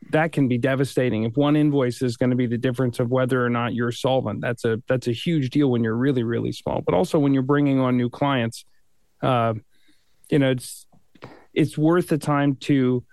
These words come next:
have a coffee, have a meal, uh, get to know their story, get to know them on some kind of personal level so that you can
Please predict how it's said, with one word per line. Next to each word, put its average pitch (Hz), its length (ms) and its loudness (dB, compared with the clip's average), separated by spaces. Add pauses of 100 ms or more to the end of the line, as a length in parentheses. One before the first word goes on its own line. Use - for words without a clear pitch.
(580)
have 151 240 0
a 156 60 0
coffee, 123 640 -2
have 143 240 0
a 143 80 2
meal, 123 440 0 (500)
uh, 117 340 0 (300)
get 151 200 0
to 160 80 -2
know 147 180 2
their 135 200 0
story, 135 400 0
get 151 220 -2
to 156 100 0
know 147 140 2
them 143 140 2
on 131 140 0
some 143 180 -2
kind 135 160 0
of 123 100 -4
personal 143 400 0
level 127 280 0
so 127 180 -2
that 131 140 0
you 139 160 0
can 131 300 0